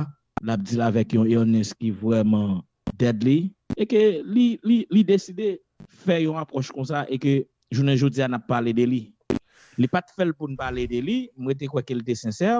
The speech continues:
paske ou ka wè menm tou. Tout recameran n ap gade. Ou ka wè ke sa misye ap degaje an avèk dlo nan ze l bon. Li vrèman te sensè.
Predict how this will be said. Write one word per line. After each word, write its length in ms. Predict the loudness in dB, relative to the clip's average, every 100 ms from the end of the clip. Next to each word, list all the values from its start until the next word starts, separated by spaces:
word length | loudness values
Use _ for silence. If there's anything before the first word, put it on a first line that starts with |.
| -4 -6
paske 220 | -2 -2
ou 80 | -2
ka 160 | 0
wè 160 | 2 2
menm 180 | 0 -2
tou. 300 | 0 2 2 0 _ -2
Tout 140 | 2 2
recameran 640 | 2 2 2 0 -2 -4 -4
n 60 | -2
ap 80 |
gade. 300 | 0 0 0 0
Ou 140 | -2
ka 220 | -2 -2 -2
wè 220 | -4 -4
ke 300 | 0 2 2 -4 _ _ _ _ _ _ 0 2 0
sa 160 | -2 -2
misye 220 | -2 -4
ap 100 | -4 -2
degaje 440 | -2 -2 -2 -2
an 360 | 0 2 0 0
avèk 240 | -2 -2
dlo 140 | 0 0
nan 120 | 0
ze 180 | 0 0
l 100 | 0 -4 _ _ _ _ _ _ -4
bon. 300 | 0 0 -2 -8 _ _ -10 -8 -10 -4
Li 140 | -2 -4
vrèman 840 | -6 -2 0 0 0 -2 -2 -4 -10 _ -6
te 100 | -4
sensè. 340 | -2 -6 -6